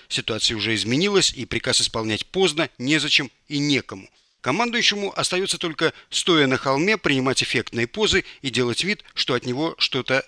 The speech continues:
зависит. Тут, конечно, уместно вспомнить толстовскую концепцию войны и вообще истории. Он считал, что ход истории складывается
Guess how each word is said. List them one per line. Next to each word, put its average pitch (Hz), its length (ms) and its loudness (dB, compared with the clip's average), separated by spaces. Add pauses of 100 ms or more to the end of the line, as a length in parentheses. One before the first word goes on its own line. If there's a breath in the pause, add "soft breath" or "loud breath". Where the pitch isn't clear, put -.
зависит. 120 640 -2 (220)
Тут, 185 140 -8
конечно, 185 320 2
уместно 165 300 0
вспомнить 139 400 -2
толстовскую 151 580 -2
концепцию 117 540 -6
войны 160 320 0
и 127 140 -6
вообще 156 320 0 (100)
истории. 110 540 -2 (260 loud breath)
Он 131 140 -8
считал, 131 260 0
что - 160 -2
ход - 300 -6
истории 202 320 -2
складывается 147 600 0